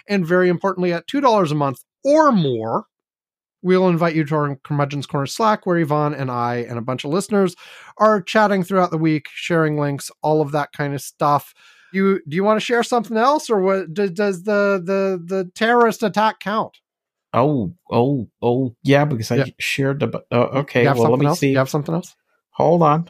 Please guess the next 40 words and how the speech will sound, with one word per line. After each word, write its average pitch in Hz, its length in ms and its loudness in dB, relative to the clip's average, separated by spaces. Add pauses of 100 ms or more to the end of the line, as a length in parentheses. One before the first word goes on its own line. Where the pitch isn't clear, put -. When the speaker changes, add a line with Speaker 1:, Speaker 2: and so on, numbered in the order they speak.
Speaker 2:
hold 143 220 -6
on, 135 220 -10 (140)
hold 131 200 -6
on. 117 160 -4 (320)
Wait, 131 180 -12 (120)
wait, 110 260 -6
wait, 98 220 -8 (160)
wait. 101 180 -10 (280)
Speaker 1:
Something 220 560 2
that 190 180 0
will 190 160 2
entice 247 580 0
people 202 460 -4
to 175 120 -6
join 185 760 0 (280)
our 165 500 4 (220)
Slack, 180 640 -4 (340)
because 170 360 0
this 185 200 2
article 202 420 0
is 180 120 -2
so 269 360 0
compelling. 208 600 2
They're 175 160 -2
like, 175 220 -4
"Oh 233 140 2
my 220 180 0
God, 196 340 0
I 190 80 0
can't 170 220 -4
believe 160 260 -6
I 131 60 -8
missed 113 240 -16
this." - 240 -20 (920)
Speaker 2:
Oh 135 200 2
my 104 160 -2
God, - 340 -6
I 67 80 -12
can't - 360 -14
believe 69 300 -14